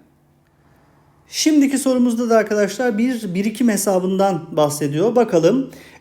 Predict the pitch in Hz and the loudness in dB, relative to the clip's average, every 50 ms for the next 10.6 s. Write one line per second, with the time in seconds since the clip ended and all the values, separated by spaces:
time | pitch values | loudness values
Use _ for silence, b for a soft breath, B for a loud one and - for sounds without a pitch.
0 | B 226 233 226 - - 269 269 254 - - - 202 214 240 220 226 226 202 226 | B 2 2 2 0 0 0 0 0 0 -2 0 0 2 2 0 0 0 0 0
1 | 214 180 190 196 214 208 - 220 196 170 160 - 170 151 147 139 143 143 156 190 | 0 0 -2 -4 -4 -4 -2 -2 0 0 0 0 0 0 0 0 0 0 0 0
2 | 240 240 - - - 254 254 262 240 - - - 233 233 - 277 247 208 196 202 | -2 -4 -6 -4 -2 0 0 0 0 -2 -2 -4 -4 -2 -2 -2 -2 -2 -2 -2
3 | 202 202 196 196 220 220 220 - - 208 196 196 220 214 - - 226 214 208 190 | 0 2 2 2 2 -2 -4 -4 -2 0 0 0 0 -2 -4 -6 -6 -6 -4 -4
4 | 208 202 196 220 220 - - 196 - - 127 120 - B B B B B B - | -2 -2 -2 -2 -2 -2 -4 -4 -4 -4 -6 -6 -8 B B B B B B -8
5 | - - 285 285 285 277 240 214 190 170 - 190 175 160 156 143 151 165 165 190 | -2 -2 0 0 2 0 0 0 -2 -2 -2 -4 -2 -2 -2 -4 -4 -6 -4 -2
6 | 240 208 - - 240 254 214 208 - - - - 220 240 233 254 247 202 160 - | -2 -2 -2 -4 -4 -4 -4 -4 -6 -8 -8 -6 -4 -2 0 0 0 0 -2 -2
7 | 160 170 208 214 202 170 165 190 208 202 - 208 185 151 139 147 151 139 135 139 | -2 -2 -2 -4 -6 -6 -6 -6 -6 -6 -4 -4 -4 -4 -4 -4 -4 -4 -4 -4
8 | 143 143 143 - 208 - - 226 220 226 214 190 226 262 247 233 233 - - 254 | -4 -6 -6 -8 -10 -8 -4 -2 -2 -2 -2 -2 0 2 2 2 2 0 -2 0
9 | 220 208 226 220 - 214 208 170 143 135 135 - - 269 247 208 208 285 294 269 | 0 0 -2 -2 -2 -2 -2 0 0 -2 -2 -2 2 2 2 2 2 2 2 2
10 | 262 233 202 185 170 165 170 220 226 240 233 | 2 2 0 -2 -2 -4 -2 -2 -2 -2 -2